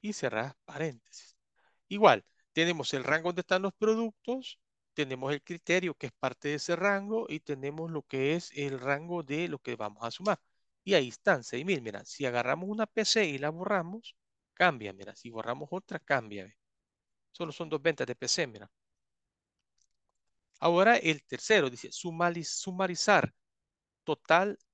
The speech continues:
con zona central. Entonces me están diciendo, en otras palabras, que muestre las ventas de la zona central.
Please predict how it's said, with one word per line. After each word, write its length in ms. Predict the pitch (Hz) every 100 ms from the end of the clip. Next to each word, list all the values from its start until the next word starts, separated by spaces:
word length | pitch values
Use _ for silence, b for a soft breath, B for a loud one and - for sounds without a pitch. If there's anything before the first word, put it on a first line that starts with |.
| _
con 260 | - 185 143
zona 280 | 165 180 180
central. 520 | 127 - - 165 117
Entonces 220 | - 151
me 60 | 127
están 240 | - 147
diciendo, 380 | 170 180 190 156
en 60 | 143
otras 240 | - 160 -
palabras, 580 | 190 196 165 180 202 - b b b b _ _ _ _
que 420 | 190 180 208 240 _ _ _ -
muestre 520 | 156 180 165 190 202
las 180 | 190 147
ventas 540 | 160 139 139 208 180
de 160 | 135 127
la 140 | 151
zona 340 | 143 110 113 117
central. 500 | - 139 - 254